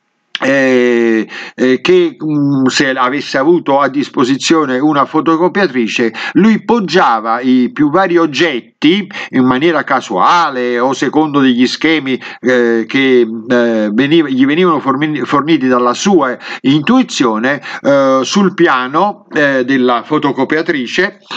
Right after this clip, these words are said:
Eh, in quel caso non usava la fotocopiatrice, usava altre, eh, altre cose, ma una, una, la pellicola fotografica.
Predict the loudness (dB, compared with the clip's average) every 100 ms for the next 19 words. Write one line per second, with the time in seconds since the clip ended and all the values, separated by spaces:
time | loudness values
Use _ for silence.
0 | -12 -4 0 2 2 0 0 0 -2 -2
1 | -6 -2 -2 0 0 0 -2 -4 -2 0
2 | 0 0 0 0 -2 0 0 0 0 0
3 | -2 -4 0 0 2 0 0 0 0 -2
4 | 0 0 -2 -2 0 0 0 0 2 4
5 | 4 2 0 0 0 0 2 0 0 -2
6 | -2 -2 -4 -2 0 -2